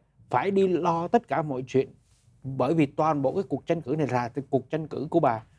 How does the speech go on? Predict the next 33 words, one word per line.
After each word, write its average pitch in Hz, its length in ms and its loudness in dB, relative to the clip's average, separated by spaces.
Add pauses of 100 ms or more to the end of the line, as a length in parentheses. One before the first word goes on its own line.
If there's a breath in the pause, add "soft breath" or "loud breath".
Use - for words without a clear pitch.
(160)
Bà 123 140 0
phải 151 200 -2
đi 170 140 4
là 123 140 2
chuẩn 160 300 0
bị 170 120 0
hết 190 220 -2
tất - 180 -2
cả 135 160 -2
các 202 140 -2
cuộc 131 140 -4
tranh 165 140 2
cử 143 160 2
trên 160 220 2
toàn 123 260 -2
quốc 214 200 0
trong 156 140 -6
thời 113 200 -4
gian 135 160 0
sắp 180 140 -6 (140)
tới. 190 240 2 (380 soft breath)
Rồi 143 300 6
trong 180 160 -2
thời 135 160 -2
gian 151 140 -2
này 147 60 2
bà 131 140 -4
phải 185 140 0 (140)
chuẩn 170 220 2
bị 127 200 2
là 117 120 -2
dàn 151 320 2
xếp 220 220 -2